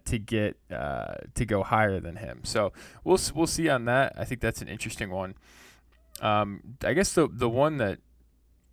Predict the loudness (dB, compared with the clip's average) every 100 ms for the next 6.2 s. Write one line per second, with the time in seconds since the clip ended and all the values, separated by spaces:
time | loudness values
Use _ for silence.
0 | _ _ _ _ -16 -2 0 0 4 4
1 | 4 -4 0 0 2 0 0 0 0 -2
2 | -8 4 6 6 2 0 -2 -6 -6 -4
3 | 0 -2 0 0 0 -4 -4 -4 0 2
4 | 2 0 -6 -6 -4 -4 -2 -6 -4 -2
5 | 0 0 -4 -6 -4 -2 -2 -4 -6 -2
6 | 0 -2